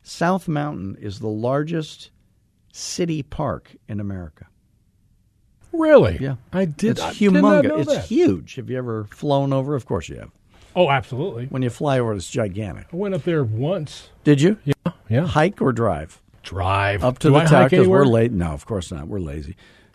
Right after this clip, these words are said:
Speaker 1: Yeah, it's, and then you see
Speaker 2: I'm
Speaker 1: all
Speaker 2: not
Speaker 1: the
Speaker 2: sure
Speaker 1: little
Speaker 2: if some of
Speaker 1: towers
Speaker 2: those
Speaker 1: up there.
Speaker 2: radio towers may belong to one of these stations
Speaker 1: There's
Speaker 2: in the
Speaker 1: a little,
Speaker 2: building.
Speaker 1: there's a little, uh, like, race car go-kart
Speaker 2: Mm-hmm.
Speaker 1: racing. You've seen that up there?
Speaker 2: Oh, yeah.
Speaker 1: Where the little kids wear helmets and drive the,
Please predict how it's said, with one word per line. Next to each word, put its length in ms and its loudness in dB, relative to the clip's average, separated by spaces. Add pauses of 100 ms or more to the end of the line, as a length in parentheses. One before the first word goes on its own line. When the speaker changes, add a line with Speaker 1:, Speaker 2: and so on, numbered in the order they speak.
Speaker 1:
Yeah, 280 -4
it's, 240 -6
and 200 0
then 140 -2
you 80 0
see 100 -4
Speaker 2:
I'm 120 2
Speaker 1:
all 80 4
Speaker 2:
not 80 0
Speaker 1:
the 100 -2
Speaker 2:
sure 120 2
Speaker 1:
little 60 6
Speaker 2:
if 120 -2
some 200 2
of 60 4
Speaker 1:
towers 0 -
Speaker 2:
those 240 2
Speaker 1:
up 60 -14
there. 200 -8
Speaker 2:
radio 600 -2
towers 500 0
may 300 2
belong 400 0
to 120 2
one 240 2
of 80 0
these 160 -2
stations 420 -2
Speaker 1:
There's 100 2
Speaker 2:
in 100 6
the 60 6
Speaker 1:
a 20 6
little, 160 6
Speaker 2:
building. 140 -4
Speaker 1:
there's 220 2
a 60 4
little, 400 2
uh, 540 2
like, 240 -2
race 440 -2
car 320 -4
go-kart 720 -2 (380)
Speaker 2:
Mm-hmm. 220 6
Speaker 1:
racing. 300 4
You've 180 -4
seen 220 -6
that 180 -6
up 160 -12
there? 100 2
Speaker 2:
Oh, 60 6
yeah. 200 4 (100)
Speaker 1:
Where 160 -6
the 100 -4
little 240 -2
kids 300 -4
wear 180 -4
helmets 380 -6
and 100 -10
drive 300 -6
the, 240 -10